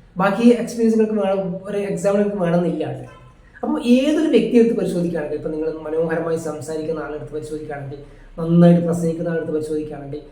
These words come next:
അതുപോലെ മെസ്സിയെ, ക്രിസ്ത്യാനോ റൊണാ-, റൊണാൾഡോ, ഇവരൊക്കെ എടുത്ത് പരിശോധിക്കുകയാണെങ്കിൽ, ഇവരൊക്കെ ബാക്കിൽ അല്ലെങ്കിൽ ഇവരൊക്കെ പിന്നിൽ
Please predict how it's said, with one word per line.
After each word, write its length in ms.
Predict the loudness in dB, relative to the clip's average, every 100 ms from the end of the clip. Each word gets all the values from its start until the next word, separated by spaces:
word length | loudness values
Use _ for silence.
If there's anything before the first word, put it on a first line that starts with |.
| -10 -4
അതുപോലെ 320 | 2 4 4 2
മെസ്സിയെ, 480 | -4 -4 0 0 0 -8 -12
ക്രിസ്ത്യാനോ 440 | -8 -8 -4 -2 -2
റൊണാ-, 320 | -2 -4 -4
റൊണാൾഡോ, 400 | -4 -2 -4 -4 -8 -12 -20 4
ഇവരൊക്കെ 380 | 8 8 6 4
എടുത്ത് 180 | 4 2
പരിശോധിക്കുകയാണെങ്കിൽ, 640 | 0 0 0 0 -2 -4 -2
ഇവരൊക്കെ 320 | -2 -2 -6 -6
ബാക്കിൽ 360 | -8 -10 -10 -10 -8
അല്ലെങ്കിൽ 220 | -6 -6
ഇവരൊക്കെ 360 | -6 -10 -16
പിന്നിൽ 300 | -12 -8 -6